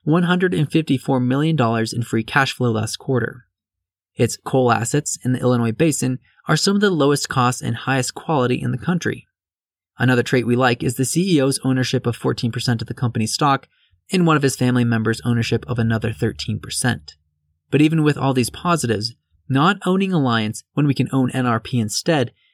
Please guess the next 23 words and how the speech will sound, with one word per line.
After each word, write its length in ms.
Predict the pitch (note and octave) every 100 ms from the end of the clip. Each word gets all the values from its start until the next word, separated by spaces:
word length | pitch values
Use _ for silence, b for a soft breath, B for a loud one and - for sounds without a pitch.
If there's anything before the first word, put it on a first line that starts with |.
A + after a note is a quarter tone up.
| _
is 140 | - E3+
a 40 |
no-brainer. 520 | D3 B2 B2 A#2+ - - _ _ _ _ _ _ _ _ _
For 200 | C3 B2+
all 100 | A#2
but 160 | B2
the 100 | B2
newest 400 | A#2 C#3+ E3+ -
of 120 | B2+
our 120 | B2+ A#2
subscribers, 640 | A2+ - A2 A2 A#2+ -
this 240 | D#3 G#3+
bullish 380 | - G#3 A#3 -
view 200 | C3 C3
of 120 | B2+ -
N 140 | B2
R 120 | B2
P 260 | A#2 - A2+
will 140 | A#2
come 280 | - A#2+ A#2
as 180 | A2+ -
no 140 | A2
surprise. 600 | G#2 - - G#2+ - -